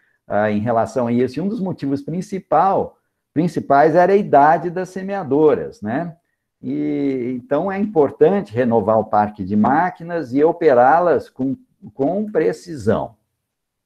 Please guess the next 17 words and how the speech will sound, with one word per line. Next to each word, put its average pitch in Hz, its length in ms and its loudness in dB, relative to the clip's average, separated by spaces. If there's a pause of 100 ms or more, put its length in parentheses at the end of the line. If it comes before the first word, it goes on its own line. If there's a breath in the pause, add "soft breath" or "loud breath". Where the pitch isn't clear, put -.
(480)
O 156 120 0
que 269 180 0
que - 80 -12
são, 180 460 2
então, 143 400 2
o - 200 -6
que 226 160 0
que 233 80 -4
nós 175 260 0
temos 143 400 0
na 117 100 0
operação 113 480 0
de 107 80 -8
semeadura, 113 540 -2
a 156 40 -4
combinação 147 680 -2
ideal? 147 600 2